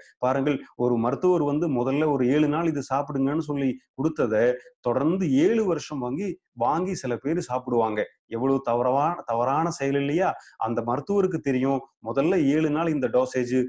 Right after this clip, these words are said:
அதுக்கு அடுத்து வரக்கூடிய நாட்கள்ல இந்த டோசேஜ்னு அவருக்கு தெரியும். ஆனா அவர்கிட்ட பரிந்துரையே செய்யாமல் என்ன செய்கிறோம்? ஏழு நாள்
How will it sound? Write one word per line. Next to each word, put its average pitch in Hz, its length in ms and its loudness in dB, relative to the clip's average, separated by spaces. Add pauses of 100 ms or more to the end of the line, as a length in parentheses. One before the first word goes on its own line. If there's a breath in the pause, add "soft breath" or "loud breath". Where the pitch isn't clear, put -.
(160)
அதுக்கு 120 340 -2
அடுத்து 160 300 -2
வரக்கூடிய 151 420 -2
நாட்கள்ல 127 500 -2
இந்த 131 280 -2
டோசேஜ்னு 123 520 0
அவருக்கு 135 300 -4
தெரியும். 120 380 0 (200 soft breath)
ஆனா 113 280 0
அவர்கிட்ட 117 420 -2
பரிந்துரையே 147 520 0
செய்யாமல் 123 580 0 (160 soft breath)
என்ன 117 200 -2
செய்கிறோம்? 127 460 2 (200 loud breath)
ஏழு 156 300 4
நாள் 165 240 2